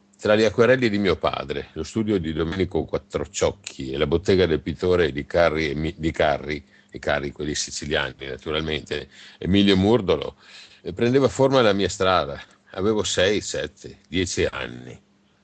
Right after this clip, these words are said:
E, e in effetti la sua strada prende una rincorsa notevole perché, eh, a un certo punto cominciò già a, a pitturare definitivamente, a dipingere definit-, bene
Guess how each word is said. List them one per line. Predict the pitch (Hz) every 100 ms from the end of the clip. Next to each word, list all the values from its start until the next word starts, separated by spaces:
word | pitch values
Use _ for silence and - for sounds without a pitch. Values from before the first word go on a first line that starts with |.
| - - -
E, | - 104
e | - 131
in | 135
effetti | 120 175 170 110 92 80 80 80
la | 82
sua | -
strada | - 127 143 113 85
prende | 69 101 107 104
una | 92 92
rincorsa | 92 85 107 113 - 92
notevole | 92 85 104 117 87 73
perché, | 71 73 - 90 82 - - - -
eh, | - 90 85 85 85 80 78 - - - - -
a | -
un | 82
certo | 110 95 90
punto | - 127 139 113 -
cominciò | - 98 104 92 - 120 110 71 52 _ _ - - 82
già | 110 98 80 82 80 82
a, | 80 - _ - - _ _ _ _ _ -
a | 85
pitturare | 117 101 113 117 98 87 87
definitivamente, | 107 - 113 98 107 104 107 87 85 -
a | 80
dipingere | 78 104 90 76
definit-, | 80 90 85 -
bene | 82 98 92 85 90 113